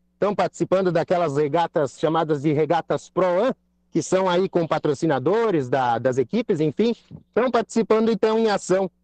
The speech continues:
nesse momento. E sobre o evento, Caleb, a visita que aconteceu hoje pela manhã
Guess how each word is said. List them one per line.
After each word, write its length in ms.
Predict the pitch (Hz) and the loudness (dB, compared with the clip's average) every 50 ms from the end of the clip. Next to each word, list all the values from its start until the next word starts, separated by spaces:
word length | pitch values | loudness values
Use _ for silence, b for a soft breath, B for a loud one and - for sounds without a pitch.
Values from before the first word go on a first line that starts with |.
| _ _ | _ _
nesse 420 | 170 175 185 202 214 214 - - | -2 0 2 2 0 0 0 0
momento. 560 | 208 202 196 185 156 127 113 107 - 139 147 - - | 0 2 2 2 2 0 0 0 -2 -6 -8 -4 -2
E 120 | 233 262 | -2 -2
sobre 460 | 233 - - - 262 302 320 285 254 | -2 -4 -4 -2 0 0 0 0 0
o 100 | 247 208 | 2 2
evento, 480 | 180 147 135 160 214 269 285 277 - - | 2 2 0 0 0 0 0 -2 -4 -4
Caleb, 400 | - 156 139 135 127 120 113 143 | -2 0 0 0 0 0 -2 -4
a 60 | 147 | -4
visita 400 | - 147 135 127 196 247 - - | -6 -6 -8 -8 -8 -6 -6 -6
que 80 | - - | -4 -4
aconteceu 560 | 151 - 180 175 156 156 139 - 185 185 180 | -4 -2 -2 0 0 -2 -2 0 0 0 2
hoje 220 | 175 190 185 147 | 2 0 0 0
pela 240 | - 185 185 175 165 | 0 0 0 0 -2
manhã 400 | 160 151 151 156 160 175 185 - | -2 -2 -2 -4 -6 -8 -8 -10